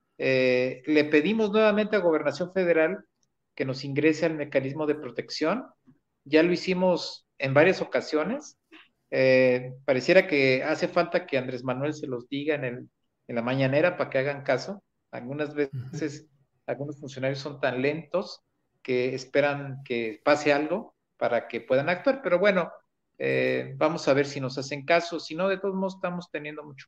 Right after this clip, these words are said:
Speaker 1: cuidado. No estamos acusando a nadie. Mira, hace unos meses Gustavo Barrera me demandó penalmente, eh, a nombre de Carlos López Medina porque decía que nosotros queríamos irle a, a quitar un negocio. Y cuando yo lo cuestioné que por qué pens-, decía eso, decía,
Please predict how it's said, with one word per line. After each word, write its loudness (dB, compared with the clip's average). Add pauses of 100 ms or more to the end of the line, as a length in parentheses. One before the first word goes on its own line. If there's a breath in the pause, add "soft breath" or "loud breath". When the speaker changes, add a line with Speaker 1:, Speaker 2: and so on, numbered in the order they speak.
Speaker 1:
cuidado. 2
No -12 (280 loud breath)
estamos 0
acusando -2
a -2
nadie. 0
Mira, 0 (360 loud breath)
hace -6
unos 0
meses -2
Gustavo 0
Barrera 2
me -4
demandó -4
penalmente, -6 (520)
eh, -6
a -2
nombre -2
de -2
Carlos -4
López -8
Medina -4
porque -10
decía -4
que -10
nosotros -14
queríamos -8
irle -2
a, 0 (640)
a -20
quitar 0
un -4
negocio. -2 (720)
Y -4
cuando 2
yo 4
lo 4
cuestioné -6
que -14
por -18
qué -2
pens-, -8
decía -2
eso, -2
decía, -4